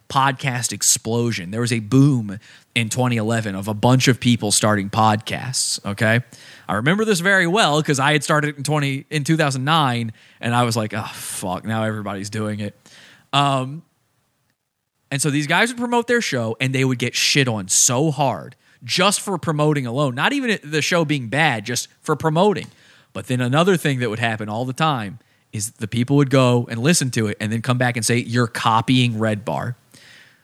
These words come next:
This happened so often, so often. Uh, uh, countless shows. I can't remember. And again, weirdly, it didn't happen to the shows that clearly were the same as Red Bar, like Nobody Likes Onions and Reckless Media Radio.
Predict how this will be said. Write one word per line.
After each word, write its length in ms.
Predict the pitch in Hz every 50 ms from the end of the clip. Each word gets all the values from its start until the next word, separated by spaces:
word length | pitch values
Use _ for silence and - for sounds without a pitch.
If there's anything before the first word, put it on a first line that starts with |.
| _ _ _ -
This 180 | - 135 131 -
happened 460 | 147 135 123 120 - 123 113 107 98 _ _ _ _ _ _ _ _
so 640 | - - - - - - 127 120 120 120 120 120 117
often, 520 | 90 101 101 95 95 - 82 - - 131 - _ _
so 380 | - - - - 151 139 135 117
often. 400 | 101 92 - 113 - - 139 151 - _ -
Uh, 80 | 131 - -
uh, 80 | 135 - _ _ -
countless 460 | - - 170 170 180 - 151 143 131
shows. 360 | - - 131 110 85 82 123
I 80 | 123 127
can't 300 | 123 - 160 143 127 -
remember. 360 | 135 139 139 131 113 113 - -
And 120 | 160 170
again, 540 | 180 156 131 208 240 277 220 143 123 117 107 _ _ _
weirdly, 640 | - 117 131 170 233 285 320 311 269 254 277 269 254
it 100 | 214 170
didn't 200 | 247 208 190 175
happen 380 | 190 214 254 262 - 226 190 160
to 100 | - 196
the 100 | 185 170
shows 360 | - - 202 214 208 190 180
that 240 | 180 - _ _ -
clearly 600 | - 156 135 240 294 381 440 381 254 269 233 208
were 540 | 180 165 190 220 247 254 240 214 170 139 - - - - _ _ -
the 120 | 175 175
same 380 | 160 - - 208 214 220 226 196
as 160 | 165 139 131
Red 240 | 143 180 240 220 165
Bar, 260 | 143 135 139 143 143
like 200 | 135 139 139 139
Nobody 460 | 139 151 170 180 160 180 170 165 160
Likes 280 | 156 156 147 139 - -
Onions 460 | 143 139 135 135 127 120 117 113 - _ _ _ _ _ -
and 180 | - 135 135 131
Reckless 380 | 131 143 139 - - - - 131
Media 320 | 127 131 127 120 113 110
Radio. 580 | 104 110 123 160 196 175 127 107 92 90 95